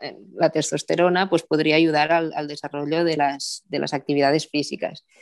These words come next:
Podría ser que sí, que el, que el cuerpo del hombre esté más preparado que el de la mujer al realizar, ah, una actividad física. Pero bueno, eh,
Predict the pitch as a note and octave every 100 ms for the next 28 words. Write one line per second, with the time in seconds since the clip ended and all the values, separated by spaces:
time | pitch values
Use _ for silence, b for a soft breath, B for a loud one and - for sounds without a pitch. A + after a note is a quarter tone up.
0 | B B B B _ F3+ F3+ G3 G3+ G3+
1 | G3+ - E3 E3 D3+ D3+ - - D3+ D3+
2 | D3 D#3 D#3 D#3+ D#3+ E3 E3+ E3 - D#3
3 | D#3+ D#3+ - D#3+ D#3 - D#3 D#3 D#3 D#3
4 | E3 F3+ - - D3+ D3 C#3+ C#3+ C#3+ C#3+
5 | C#3+ C#3+ - D#3 D#3 - D3+ - C3+ D3+
6 | - - D3 - - - - - - _
7 | _ _ - - _ - E3+ D#3 - D3+
8 | D#3 - D#3+ D3+ D3 C#3+ - B B B
9 | - E3+ E3 G3 E3 D3 - _ _ _
10 | E3+ E3 D#3+ D3+ D3+ D3+ B2